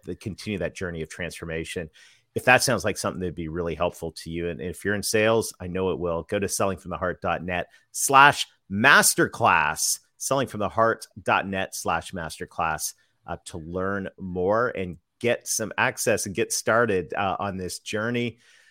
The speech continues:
Um, Larry, this is quite a journey, and, um, <laughs> it's been a journey over the last few years. One of the things that's happened is, um,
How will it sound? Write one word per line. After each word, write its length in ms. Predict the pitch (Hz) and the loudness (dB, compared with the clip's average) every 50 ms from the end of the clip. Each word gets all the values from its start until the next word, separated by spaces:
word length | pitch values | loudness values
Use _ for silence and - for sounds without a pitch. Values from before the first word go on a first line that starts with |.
| _ _ _ _ | _ _ _ _
Um, 300 | - 117 117 110 107 90 | 2 4 4 4 2 2
Larry, 240 | 131 127 123 123 120 | 2 4 4 4 4
this 220 | 107 120 117 - - | 2 2 0 2 2
is 160 | 170 165 - | 2 2 2
quite 300 | - - 175 156 160 147 | 2 4 4 6 6 4
a 60 | 127 | 2
journey, 600 | 85 80 110 131 131 135 139 135 123 113 110 107 | 2 0 0 0 2 2 2 0 0 0 0 0
and, 200 | 101 98 98 - - | -2 -2 -4 -4 -4
um, 420 | 110 110 104 101 98 98 98 - - - - | -2 -2 0 0 -2 -2 -4 -8 -6 -4 -4
<laughs> 140 | 190 - - | -2 -2 -2
it's 180 | 156 143 - | -4 -4 -2
been 160 | - 208 202 214 | -2 0 0 0
a 40 | |
journey 380 | 151 - - 156 165 175 170 156 | 0 2 2 2 4 4 4 2
over 100 | 139 120 | 2 2
the 60 | 131 | 4
last 340 | 123 131 135 123 - - - | 4 4 4 4 2 -4 -6
few 160 | 123 127 123 | -4 -4 -2
years. 400 | 117 123 151 160 123 98 85 - | -2 0 0 0 0 -2 -2 -4
One 120 | 98 104 107 | -6 -4 -4
of 60 | 107 | -4
the 60 | 95 | -4
things 460 | - 120 117 110 107 104 92 - - | -4 -4 -2 -2 -2 -4 -4 -6 -4
that's 340 | - 104 110 101 95 - - | -4 -2 -2 -2 -4 -6 -8
happened 720 | - 101 104 117 123 127 127 - 139 135 131 135 120 95 | -10 -2 2 4 4 4 4 2 0 -2 -2 -4 -4 -4
is, 360 | 101 98 92 85 - - - - _ _ _ _ _ _ _ - | -2 -2 -2 -2 -4 -6 -6 -8 _ _ _ _ _ _ _ -2
um, 280 | 110 110 104 98 - | 0 2 2 0 0